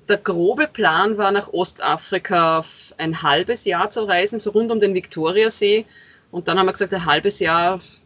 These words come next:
ist eigentlich zu wenig, dann nehmen wir gleich ein ganzes Jahr. Die Vorbereitungsarbeiten sind ja immer gleich groß.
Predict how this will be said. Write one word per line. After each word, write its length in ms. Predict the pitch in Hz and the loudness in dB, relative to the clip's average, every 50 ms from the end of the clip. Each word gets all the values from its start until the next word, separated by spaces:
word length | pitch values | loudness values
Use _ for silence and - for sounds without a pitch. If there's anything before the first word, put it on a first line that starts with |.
| _ - - 101 - - - - | _ -20 -20 -20 -20 -20 -18 -16
ist 140 | - 160 - | -12 -8 -4
eigentlich 240 | 165 170 175 160 - | 0 0 -2 -2 -2
zu 140 | - 180 | -4 -2
wenig, 260 | 151 156 165 185 202 202 | 0 0 2 2 0 2
dann 120 | - 180 | 2 0
nehmen 260 | 175 170 170 180 180 170 | 0 2 0 0 0 0
wir 100 | 180 175 | -2 0
gleich 220 | - 151 151 175 | 0 0 0 0
ein 100 | 147 147 | -2 -2
ganzes 420 | - 147 135 - 214 - 240 - | 0 0 0 0 -2 -6 -8 -2
Jahr. 280 | - 208 190 180 185 196 | 0 4 4 4 4 4
Die 140 | 202 - 180 | 0 -4 -10
Vorbereitungsarbeiten 1080 | - - 170 170 170 185 170 165 160 160 - 180 175 165 156 156 160 151 151 - 175 | -6 -4 -4 -4 -4 -2 -2 -2 -2 -2 -4 -6 -4 -4 -4 -2 -2 -4 -2 -4 -8
sind 180 | 175 - 175 175 | -6 -4 -2 -2
ja 100 | 175 170 | -2 -2
immer 260 | - 180 175 175 175 | -2 -2 -4 -4 -4
gleich 360 | - 156 143 143 160 160 - | -2 0 2 2 2 0 -2
groß. 460 | - 170 147 147 147 147 - - - | -10 -8 -6 -6 -6 -6 -10 -12 -14